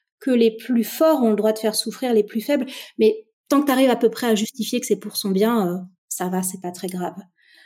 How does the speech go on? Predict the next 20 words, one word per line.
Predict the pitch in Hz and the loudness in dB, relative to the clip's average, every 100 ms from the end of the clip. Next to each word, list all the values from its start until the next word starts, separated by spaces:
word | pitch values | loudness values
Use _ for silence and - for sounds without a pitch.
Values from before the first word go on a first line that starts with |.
| _ - | _ 0
Donc, | 254 254 - _ _ _ _ _ - | 0 0 -10 _ _ _ _ _ -8
voilà, | 254 269 233 | 0 4 6
moi, | 277 339 277 | 6 6 4
vraiment, | 233 339 349 330 | 4 6 8 8
la | 294 | 4
punition, | 302 277 269 - 294 | 4 2 4 6 6
je, | 294 - 240 | 4 -4 -6
je, | 220 - | -6 -6
je | - | 0
pense | 302 294 | 2 4
que | |
c'est | 254 269 | 2 2
un | 233 214 | 2 4
leurre, | 226 247 254 240 254 - - - | 6 6 6 4 0 -12 -20 -4
parce | 240 233 - | -2 -2 -2
que, | 247 226 220 214 - _ _ | 4 6 6 4 -2 _ _
parce | 294 294 | 0 4
qu'on | - 277 | 6 6
n'apprend | 247 254 240 | 4 0 -2
rien, | 226 220 226 233 | 0 2 2 0